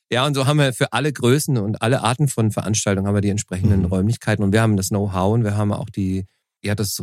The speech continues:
Speaker 1: rundum Sorglos-Paket mit den Übernachtungen, mit Catering, mit Gastronomie,
Speaker 2: Mhm.
Speaker 1: mit Entertainment. Wir haben ja so viele Künstler hier und das Showballett und,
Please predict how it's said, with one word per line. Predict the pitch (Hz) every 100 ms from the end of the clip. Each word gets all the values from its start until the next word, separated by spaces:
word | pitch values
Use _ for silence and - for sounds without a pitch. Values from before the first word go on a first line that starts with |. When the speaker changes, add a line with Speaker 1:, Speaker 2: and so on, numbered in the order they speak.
| 82
Speaker 1:
rundum | 107 98 101
Sorglos-Paket | 98 101 131 - 98 - 92
mit | 104
den | 131
Übernachtungen, | 98 98 95 - 92
mit | 101 -
Catering, | 101 90 92 92
mit | 98 95 - _
Gastronomie, | 98 - 107 98 110 117
Speaker 2:
Mhm. | 90 82
Speaker 1:
mit | 101
Entertainment. | 110 104 101 - 120 123 120 117 _ _ _ _ _
Wir | 98
haben | 104
ja | 104 -
so | - 113
viele | 117
Künstler | 101 110 120 - 110
hier | 110 107 104
und | 98
das | 113
Showballett | - 85 101 101 101
und, | - 104 92 -